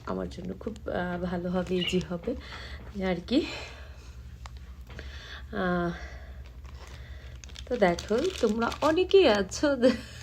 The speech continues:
সরি, আপনারা অনেকেই আছেন আমার ভাই বোনেরা, আমি তুমি করে বলা, আসলে আমার পারিবারিকভাবে তুমি বলাটা চল আছে, আহ, বলি, যার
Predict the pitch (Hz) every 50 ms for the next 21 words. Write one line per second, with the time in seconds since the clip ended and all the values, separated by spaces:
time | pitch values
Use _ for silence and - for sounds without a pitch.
0 | - - - - 330 - - 247 202 196 196 208 254 349 381 294 226 214 - 220
1 | 214 208 220 220 208 190 185 190 185 185 - 220 226 214 190 190 - - 226 226
2 | 233 208 196 190 190 190 185 202 185 190 185 180 185 190 185 185 185 180 185 208
3 | 226 - - - - - - - 254 - - 247 254 311 294 - 233 226 226 226
4 | 247 240 247 233 220 202 196 202 214 202 190 185 - 226 226 214 202 214 214 -
5 | 214 208 208 208 208 214 214 220 220 220 - 233 220 226 226 226 226 226 - -
6 | 240 226 226 226 226 220 226 220 214 - 208 208 202 214 - 104 - - - -
7 | - - - - - - - 240 226 214 214 214 214 220 220 - - - - -
8 | - - 202 202 - - - 330 339 - - - - - - - - - - -
9 | 214 202 196 190 190 190 190 190 190 190 190 190 185 180 196 202 202 202 247 330
10 | 381 - - - - - - 190 185 190 208 233